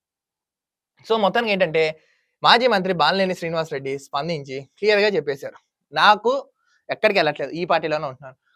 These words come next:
కొన్ని అవాస్తవాలు వస్తున్నాయి, అవి అవన్నీ నమ్మకండి." నెక్స్ట్ ప్రకా-, జిల్లా అధ్యక్ష పదవి చెవిరెడ్డి భాస్కర్ రెడ్డికి ఇస్తాను వార్తలు వచ్చాయి, అవన్నీ నేను ఖండిస్తున్నాను.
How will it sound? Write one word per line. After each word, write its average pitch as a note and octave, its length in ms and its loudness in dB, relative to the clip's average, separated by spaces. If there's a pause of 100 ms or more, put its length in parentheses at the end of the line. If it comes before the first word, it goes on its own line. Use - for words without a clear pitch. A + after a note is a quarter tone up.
కొన్ని F3 200 -2
అవాస్తవాలు F#3 560 2
వస్తున్నాయి, E3 300 -6
అవి - 20 -2
అవన్నీ C#3 220 -4
నమ్మకండి." C#3 420 -8 (140)
నెక్స్ట్ G3 300 -6 (380)
ప్రకా-, D#3 240 -4
జిల్లా F3+ 240 6
అధ్యక్ష G3 380 6
పదవి F#3 400 0 (380)
చెవిరెడ్డి A3 260 6
భాస్కర్ F#3 400 4
రెడ్డికి F#3 200 -2
ఇస్తాను F3+ 240 -2
వార్తలు E3+ 320 2
వచ్చాయి, E3+ 160 -2
అవన్నీ F3 200 0
నేను F3 100 -6
ఖండిస్తున్నాను. F3 580 -4